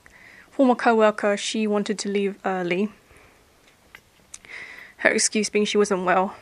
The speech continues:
I don't know. I noticed she wasn't well since the week before that, um, and I think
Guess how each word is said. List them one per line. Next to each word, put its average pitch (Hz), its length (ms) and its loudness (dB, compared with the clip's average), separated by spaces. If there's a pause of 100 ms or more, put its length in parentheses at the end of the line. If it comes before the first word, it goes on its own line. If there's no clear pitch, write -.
(320)
I 214 60 4
don't 202 120 2
know. 202 160 0 (400)
I 254 80 6
noticed 330 320 4
she 294 140 4
wasn't 277 300 4
well 247 320 4
since 233 260 -4
the - 100 -4
week 220 200 -6
before 247 340 -6
that, 226 400 -4 (180)
um, 220 540 2 (300)
and 220 120 -4
I 208 60 -6
think 220 480 -4